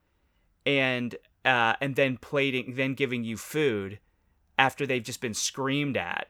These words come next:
It seems so weird to me, and it feels like it's against what food should be, which is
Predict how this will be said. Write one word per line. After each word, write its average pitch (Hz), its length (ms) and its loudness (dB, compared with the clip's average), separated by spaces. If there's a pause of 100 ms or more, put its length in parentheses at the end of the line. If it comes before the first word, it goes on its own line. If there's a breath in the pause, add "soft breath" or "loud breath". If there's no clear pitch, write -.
(100)
It 139 140 -2
seems 139 400 -2
so 143 260 0
weird 135 380 -2
to 123 100 -10
me, 98 260 -4
and 120 100 -4
it 117 280 -6
feels 156 280 0
like 127 160 -4
it's 120 140 -8
against 127 520 -2
what 107 400 -4
food 131 480 -6
should 95 240 -6
be, 127 240 -2
which 101 320 -8
is 95 360 -6